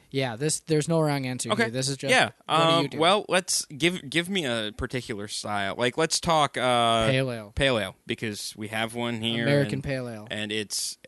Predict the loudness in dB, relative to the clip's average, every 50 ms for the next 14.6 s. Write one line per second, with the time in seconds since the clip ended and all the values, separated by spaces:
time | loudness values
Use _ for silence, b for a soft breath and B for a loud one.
0 | _ _ _ _ -20 _ -16 -8 -4 -4 -4 -2 0 0 0 0 -2 -4 -8 -6
1 | -2 0 0 0 0 -2 -4 -6 -8 -10 -10 -12 -8 -2 2 2 4 4 2 2
2 | 4 4 4 4 4 4 6 6 6 6 4 2 0 2 2 2 2 4 4 2
3 | 4 4 2 0 0 0 0 0 0 0 0 0 0 -2 -4 -2 -4 -4 -4 -4
4 | -4 -4 -6 -6 -6 -8 -8 -8 -4 -2 0 2 2 2 2 0 0 -4 -4 -4
5 | -4 -4 -4 -2 -2 -2 -2 -2 -2 -4 -6 -12 -12 -12 -10 -8 -8 -6 -4 -4
6 | -2 -2 -2 -4 -4 -4 -6 -6 -6 -6 -6 -6 -6 -8 -8 -10 -8 -8 -8 -8
7 | -8 -10 -12 -12 -14 -14 _ _ _ 0 2 4 4 4 4 2 2 0 2 2
8 | 2 2 2 0 -2 -2 -2 -4 -6 -8 -2 0 0 0 0 -2 -2 0 2 4
9 | 4 4 2 2 -2 -2 -4 -8 -10 -14 _ _ -8 -4 -2 0 2 2 2 2
10 | 2 0 -2 -4 -4 -4 -4 -4 -4 -2 0 0 2 2 2 0 -2 0 0 0
11 | 0 0 0 -2 -4 -4 -6 -8 _ -6 -2 -2 -2 -2 -2 -6 -10 -12 -12 -12
12 | -12 b b b b b b b b b b -8 -6 -4 -6 -6 _ _ _ _
13 | _ _ _ _ _ _ _ 0 2 4 4 2 2 -2 0 2 4 4 6 4
14 | 4 0 _ b b b b b b 2 2 2